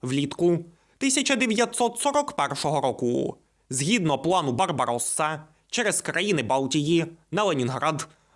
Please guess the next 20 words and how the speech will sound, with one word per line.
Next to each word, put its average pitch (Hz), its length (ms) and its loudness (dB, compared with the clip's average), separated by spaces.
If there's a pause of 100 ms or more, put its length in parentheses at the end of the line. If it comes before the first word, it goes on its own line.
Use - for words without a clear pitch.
мала 185 240 0
наступати 151 720 0 (360)
група 165 460 0
армій 139 320 2
Північ 143 560 -2 (320)
під - 180 -4
командуванням 147 880 0 (280)
генерал-фельдмаршала 156 1300 0 (340)
Вільгельма 160 600 0 (300)
Лицаря 240 440 0
фон 143 240 0
Леєба. 117 640 -2 (440)
У 175 100 -4
склад 170 360 0
групи 135 580 -2 (400)
увійшли 185 460 2
вісімнадцята 165 760 0
армія 139 460 2
генерала 147 500 0
Кюхлера, 151 640 0